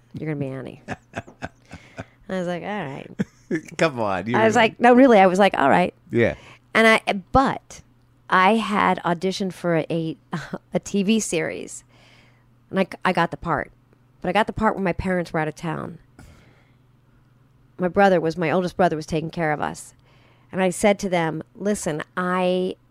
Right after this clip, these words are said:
Speaker 1: I'm gonna give you my notice. I'm leaving." Martin
Speaker 2: To
Speaker 1: Charnin,
Speaker 2: Annie?
Speaker 1: yeah. Martin Charnin came back and he was like, "You're one day shy of a two-week notice." And I was like, "Come on,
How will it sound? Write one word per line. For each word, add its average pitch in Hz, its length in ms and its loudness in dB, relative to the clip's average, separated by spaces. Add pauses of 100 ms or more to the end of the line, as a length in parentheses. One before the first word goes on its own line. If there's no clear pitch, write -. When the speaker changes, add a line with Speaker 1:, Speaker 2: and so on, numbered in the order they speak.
(460)
Speaker 1:
I'm 190 140 -2
gonna 190 140 -2
give 175 120 -8
you 160 80 -2
my 156 120 0
notice. 139 280 -2
I'm 147 180 -4
leaving." - 380 -8 (600)
Martin 190 220 0
Speaker 2:
To 202 40 -4
Speaker 1:
Charnin, 196 260 2
Speaker 2:
Annie? - 160 -8
Speaker 1:
yeah. 147 260 -4 (400)
Martin 185 240 -4
Charnin 190 280 2
came 170 220 -2
back 165 260 -2
and 175 60 -4
he 151 60 -2
was 156 120 -8
like, 147 220 -2
"You're 190 180 -4
one 185 240 -4
day 175 140 0
shy 165 240 -2
of 156 80 -4
a 156 40 -6
two-week 160 360 -2
notice." 151 340 -4
And 127 80 -10
I 101 60 -8
was 85 160 -12
like, 95 160 -8
"Come 147 300 -8
on, 131 320 -10